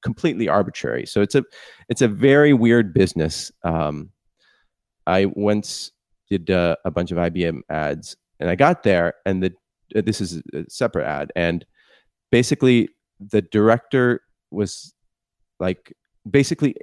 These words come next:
each person was supposed to do three ads, and there were, like, ten of us there. And then the director had a change of heart, and he's like, "Okay, no, I want to do, I wanna have, like, three company people, and then each of you, the rest of you will be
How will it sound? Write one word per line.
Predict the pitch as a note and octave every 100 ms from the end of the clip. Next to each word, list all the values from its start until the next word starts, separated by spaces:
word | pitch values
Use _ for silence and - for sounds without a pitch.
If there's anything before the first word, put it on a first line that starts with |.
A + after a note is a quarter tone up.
| -
each | D3 D3
person | E3+ D3+ B2
was | A2
supposed | - A#2 -
to |
do | G2+ G2+
three | - G2 G2+
ads, | D2 D2+ D2+
and | F#2
there | F#2
were, |
like, | F2+ -
ten | - G2+
of | G2
us | G2+ -
there. | A2 A2+ B2+ - _ _ _ _ _
And | - A2+
then | B2+
the | B2+ -
director | - B2 B2+ B2+
had | A#2
a | G#2+
change | - A#2 A2+ A2 G2+
of | F2
heart, | - A2 G2+
and | F#2+
he's | F2+
like, | F#2 - B2
"Okay, | - A#2 G2 -
no, | A2 B2+ C3 -
I | A2
want | A#2+ C3+ C3+ - _ _ _ _ _
to | F#2+
do, | - A2 A2 G#2+ G#2+ - -
I |
wanna | G#2+ A#2+ G#2 -
have, | G#2+ F#2+
like, | F2 -
three | - _ - G2+ B2+ C3 B2+ A#2
company | - B2 B2 G#2+ F2+
people, | - F2+ - D#2 E2+ - _ _ _ _
and | G#2+
then | G#2 G2+ - -
each | C3 -
of | A#2
you, | G#2 A#2 A2 -
the | A2
rest | C3 -
of | F#2+
you | F#2+
will | F2
be | F2 G2+ F#2+